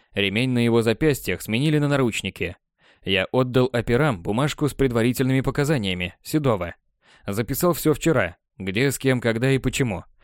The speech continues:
чтобы он потом не спрыгнул со своих обещаний. Седой попытался включить заднюю, вещал, что его заставили себя оговорить, что банда во главе с ментом вообще казнить его пыталась,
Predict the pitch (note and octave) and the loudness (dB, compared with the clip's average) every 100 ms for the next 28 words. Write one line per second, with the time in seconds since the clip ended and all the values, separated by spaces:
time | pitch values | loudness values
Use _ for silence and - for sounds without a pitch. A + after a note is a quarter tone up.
0 | _ _ - D#3 C#3+ C#3+ C#3 C#3+ C#3+ C#3+ | _ _ -2 2 2 2 2 2 2 0
1 | - E3+ A2+ F#2+ G2+ G#2+ G#2+ G#2 A#2 B2+ | 2 2 2 -2 -4 0 0 2 0 0
2 | - F#2+ F2 - _ _ _ _ _ _ | 0 -2 -8 -14 _ _ _ _ _ _
3 | - G#2 G2+ E3 D3 D3+ D3+ C#3+ C3+ C#3 | -6 -2 0 2 2 2 2 2 0 0
4 | C3+ D3+ C3+ F3 A#2+ G2 F2 - _ _ | 2 2 2 2 2 -2 -4 -8 _ _
5 | F#2+ G#2 - D3 B2 C#3+ C3+ C3 B2+ C3 | -4 -2 2 2 2 2 4 4 2 2
6 | - F3+ A2 G2 - A#2 B2+ C3 C3 D#3 | 2 0 0 -2 -2 0 0 0 2 2
7 | C3 F#2+ - _ _ _ _ - G#2+ F#2 | 0 -4 -12 _ _ _ _ -6 -2 2
8 | A2+ D3 C3+ C3 B2+ B2+ B2+ A#2 B2+ B2 | 2 2 2 2 2 2 2 2 0 0
9 | E3 C3 G#2+ - F3 D3 G#2+ G#2+ A2 G#2 | 0 2 0 2 0 2 0 0 -2 0
10 | G#2 C3 B2+ B2+ F2 - | 0 0 0 0 -2 -8